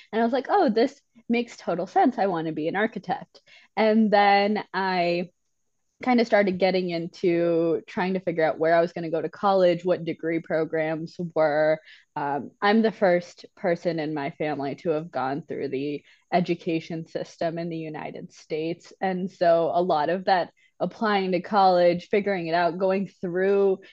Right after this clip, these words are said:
the undergraduate <laughs> experience in America, a lot of that was, you know, I have a younger sister, but I did it first, and I was able to help her through that. She's still in college right now. But, um,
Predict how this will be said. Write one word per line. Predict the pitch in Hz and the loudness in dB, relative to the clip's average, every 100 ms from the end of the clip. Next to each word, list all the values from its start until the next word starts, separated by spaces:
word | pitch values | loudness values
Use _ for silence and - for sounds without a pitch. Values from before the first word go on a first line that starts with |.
| - | -6
the | 202 | -4
undergraduate | - 190 190 185 180 202 185 185 | 0 0 0 2 2 4 2 0
<laughs> | |
experience | - - 226 220 311 233 214 233 | -4 0 2 8 8 8 4 2
in | 208 | 2
America, | 202 196 185 185 202 220 180 - | 0 -2 -2 -2 -2 -2 0 0
a | |
lot | 208 175 180 | 0 0 -2
of | 214 202 | -2 -2
that | 185 170 - _ _ _ | 0 0 -4 _ _ _
was, | 170 180 175 180 _ | 0 2 0 -4 _
you | 226 | -4
know, | 175 165 - - _ - | -2 -2 -6 -16 _ -4
I | |
have | 208 208 | -2 0
a | |
younger | 180 175 165 | 0 -2 -4
sister, | - 180 - 170 | -2 -2 2 0
but | 165 175 - _ | 2 0 -2 _
I | 202 | 0
did | 190 175 | 2 2
it | - | 0
first, | - 180 165 - - | 0 0 0 -2 -4
and | 156 151 - _ _ | -4 -4 -14 _ _
I | 190 | 2
was | 208 214 | 4 6
able | 190 175 | 4 2
to | - 180 165 - | 2 2 2 0
help | 208 170 - | -2 -2 -2
her | 175 | -4
through | 175 180 175 | -2 -2 0
that. | 165 165 | 2 2
She's | - 190 | -2 -8
still | - 165 | -4 -4
in | 151 165 | -4 -4
college | 170 160 156 165 | -2 0 0 -2
right | 165 156 | -2 -2
now. | 202 214 190 180 175 | -2 0 2 0 -2
But, | - 165 160 - - _ - | 2 2 2 -2 -20 _ -2
um, | 180 175 175 170 156 | 0 2 -2 -6 -10